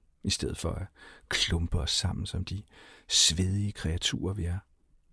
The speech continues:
Tog- eller lokomotivføreren sagde, at vores dygtighed på perronen var årsag til, at toget i dag ankom til tiden, hvilket det også gjorde.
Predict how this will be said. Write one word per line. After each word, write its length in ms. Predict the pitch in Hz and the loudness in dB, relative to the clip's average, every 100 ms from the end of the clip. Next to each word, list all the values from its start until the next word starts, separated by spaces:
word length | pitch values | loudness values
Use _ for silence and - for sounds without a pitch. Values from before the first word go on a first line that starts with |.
| _ _ _ _ _ | _ _ _ _ _
Tog- 240 | - 107 117 | 4 8 8
eller 140 | 101 | 8
lokomotivføreren 760 | 98 95 113 - 117 - 117 110 | 4 4 4 4 -2 2 4 4
sagde, 220 | - 110 | 4 4
at 100 | 117 | 4
vores 240 | 95 101 - - - - | 2 0 -4 -12 -2 6
dygtighed 460 | 127 - 131 117 - | 6 6 4 4 2
på 80 | - | 2
perronen 440 | 98 87 90 101 92 | 2 2 2 2 2
var 60 | |
årsag 400 | 82 104 - 113 | 2 2 2 2
til, 340 | - 92 98 - | 0 -2 -4 -10
at 120 | 110 | -2
toget 360 | - 113 - 113 | 4 6 6 4
i 40 | |
dag 340 | 101 95 110 - | 4 0 -2 0
ankom 420 | 98 107 123 90 - - | 2 4 4 2 -4 -2
til 160 | 104 | 0
tiden, 360 | 95 - - 135 - _ _ _ | 4 4 4 0 -4 _ _ _
hvilket 240 | - 123 131 | 6 8 8
det 100 | 107 | 8
også 160 | - | 8
gjorde. 340 | - 101 123 | 8 8 6